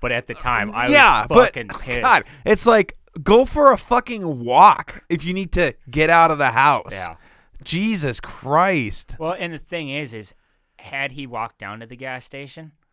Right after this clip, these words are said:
Speaker 1: he would have seen that almost all the sidewalks, everyone had their sidewalk done, except for maybe, 'cause I walked down to the gas station, I needed gas for the snowblower.
Speaker 2: Oh, shit, yeah.
Speaker 1: And,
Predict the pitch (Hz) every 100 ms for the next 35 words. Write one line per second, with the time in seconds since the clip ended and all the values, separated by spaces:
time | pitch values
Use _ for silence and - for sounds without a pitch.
0 | _ _ _ _ _ _ 104 143 143 123
1 | - 127 123 104 - 117 123 123 113 -
2 | 101 101 - 104 95 95 90 82 - _
3 | - 135 160 120 101 90 104 92 80 -
4 | 87 80 87 _ 82 71 _ 127 98 -
5 | 104 _ 107 95 95 95 92 95 90 -
6 | _ _ _ 117 131 131 113 - 104 95
7 | 92 98 95 104 98 98 101 98 92 92
8 | 95 92 - 90 - 127 - 71 60 _
9 | _ _ _ _ - 247 - 240 247 170
10 | 165 101 - 120 110 104